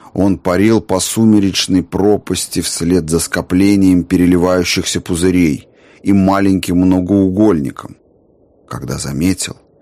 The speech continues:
что края находившихся в стороне от него гигантских призм образуют, на удивление, правильные повторяющиеся углы. В то же мгновение он оказался вне привычной бездны,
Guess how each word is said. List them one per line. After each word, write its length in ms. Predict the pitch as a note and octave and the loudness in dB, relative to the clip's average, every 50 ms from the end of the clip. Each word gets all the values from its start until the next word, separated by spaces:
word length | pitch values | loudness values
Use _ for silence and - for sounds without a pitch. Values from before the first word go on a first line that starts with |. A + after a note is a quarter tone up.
| _ - - - | _ -20 -20 -10
что 300 | - - - - G#2 G2 | -8 -8 -4 -2 -4 -4
края 520 | - - F#2+ F#2+ G2+ G2+ G2 A2+ B2 B2 A#2 | -2 -2 -2 0 0 2 2 2 2 2 2
находившихся 880 | G#2 G2 F2+ - F#2+ F#2 F#2 G2+ A2 F#2+ - - G2+ F2 - - F2+ | 0 0 -2 -2 -6 -4 -2 -2 -2 -2 -2 -6 -6 -6 -6 -6 -6
в 60 | - | -6
стороне 500 | - - G#2+ F#2+ F#2+ F#2+ G2+ G#2+ G#2+ G#2 | -6 -4 -2 0 0 2 2 2 2 2
от 140 | F2+ - - | 0 0 0
него 280 | F#2+ F#2+ F#2 F#2+ F#2 | 0 2 2 2 0
гигантских 720 | E2+ D#2 F2 E2+ F#2+ G#2+ F#2+ F2+ F2 - - - - - - | -2 -2 -6 -4 -2 -2 -2 -2 -4 -6 -10 -12 -12 -14 -10
призм 580 | - - A2+ B2+ C3+ B2 G2 F2+ D#2+ - - - - - - - - - - - - - - | -6 -2 -2 0 0 -2 -2 -2 -6 -6 -8 -12 -20 -20 -20 -20 -20 -20 -20 -20 -20 -16 -6
образуют, 800 | - E2 E2 E2+ F#2+ G2+ G2+ F2+ F2 G2+ B2 C#3 C3+ C3 A#2+ C3 | -4 -4 -2 0 0 0 0 -2 0 2 4 4 4 4 4 2
на 120 | A#2+ A#2 | 2 2
удивление, 640 | A2 G2 G2 A2 G2 G2+ G#2 A#2 B2 A#2 A2+ A2 G#2 | 4 2 2 2 2 4 4 4 4 4 2 2 0
правильные 800 | - - - - G#2+ A2+ A#2+ A#2 G#2+ G#2+ G2+ G2+ G2+ G2+ G2 F#2 | -2 -4 -4 -2 0 0 0 0 0 0 2 2 2 2 0 0
повторяющиеся 1000 | - F#2+ F2+ - - F#2+ F#2 F#2+ F#2+ F#2+ F#2 F2+ - - F#2+ F2 - - F#2+ | -2 -6 -6 -4 -4 -2 0 0 0 0 0 -2 -4 -6 -6 -6 -4 -4 -2
углы. 480 | F#2 F2 E2+ F2 E2 D2 A#1+ - - - - - - - - - - - - - - - - - - - - - | -2 -2 -2 -2 -2 -4 -4 -6 -8 -14 -20 -20 -20 -20 -20 -20 -20 -20 -20 -20 -20 -20 -20 -20 -20 -20 -20 -20
В 60 | - | -8
то 140 | - D#2+ D#2 | -4 -4 -4
же 140 | C#2+ D#2 D#2 | -2 -2 -4
мгновение 800 | D2+ D#2 D#2 D#2+ D#2+ E2 F2 G#2 A2+ G#2 F2+ D#2+ C2+ C2 - - - - - - - - | -2 -2 -2 0 0 2 2 2 2 2 0 0 -2 -4 -8 -12 -18 -20 -20 -20 -12 -4
он 180 | - F#2+ G2+ G#2+ | -2 0 0 0
оказался 680 | G#2 - - F#2+ F2 F2 A2+ A2+ A2+ A2 - - G#2+ | -2 -2 -4 -4 -2 0 0 0 0 -2 -2 -4 -2
вне 360 | F#2 F#2+ G2+ G#2 A#2 C3 C3+ | 0 2 2 2 2 2 0
привычной 720 | - - A2 G2+ F#2 F2 G#2 A#2 A2 - - - A2+ A2 G#2+ | 0 0 0 0 0 2 0 0 0 -2 -2 0 2 2 2
бездны, 640 | F#2+ G#2 A#2+ A#2 G#2 E2 D2+ C#2+ - G#1+ G1+ G1+ | 2 0 0 0 0 0 -4 -8 -10 -12 -12 -14